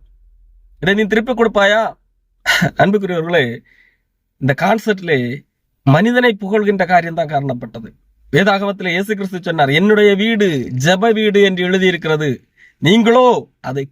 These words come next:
கள்ளர் குகையாக்கினீர்கள், வியாபார ஸ்தலமாக மாற்றினீர்கள்." இன்றைக்கு பாருங்கள், "ஆண்டவரை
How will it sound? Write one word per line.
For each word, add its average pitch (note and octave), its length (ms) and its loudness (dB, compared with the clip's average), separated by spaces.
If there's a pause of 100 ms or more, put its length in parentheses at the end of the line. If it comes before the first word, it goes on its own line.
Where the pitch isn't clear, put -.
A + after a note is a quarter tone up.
கள்ளர் F#3+ 440 -4
குகையாக்கினீர்கள், C#3 680 -2
வியாபார A#3 640 2
ஸ்தலமாக F#3 420 -2
மாற்றினீர்கள்." C3 540 -4 (440)
இன்றைக்கு E3 300 0
பாருங்கள், G3+ 420 -2 (220)
"ஆண்டவரை C#4+ 640 0